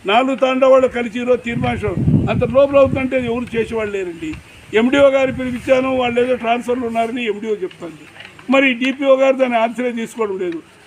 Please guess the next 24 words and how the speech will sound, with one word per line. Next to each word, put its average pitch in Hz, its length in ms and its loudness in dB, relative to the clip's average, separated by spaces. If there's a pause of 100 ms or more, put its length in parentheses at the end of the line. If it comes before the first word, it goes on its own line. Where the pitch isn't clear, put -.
(120)
కానీ 262 240 2
ఇప్పటికి 254 420 -2
కూడా 285 340 2 (1900)
గిరిజనులంటే 277 1040 2 (960)
చట్టము 294 500 0
తెలియని 285 460 2
వారు 269 540 0 (100)
కింద 247 180 0
మమ్మల్ని 240 560 0
ట్రీట్ 262 400 -4
చేస్తున్నారని 208 720 -4
చెప్పేసి 202 400 -6
నేను 190 500 -2
మనోవేదనకు 190 680 -2 (100)
గురి 190 140 -4
అవుతున్నా. 151 400 -6 (1600)
చట్టాన్ని 302 720 2
అమలుపరచమంటున్నామే 247 1040 0
తప్ప 233 300 0
మాకు 262 340 4
సాయం 240 440 0
చేయమని 254 340 0
అడగడం 240 420 -2
లేదే. 226 300 -4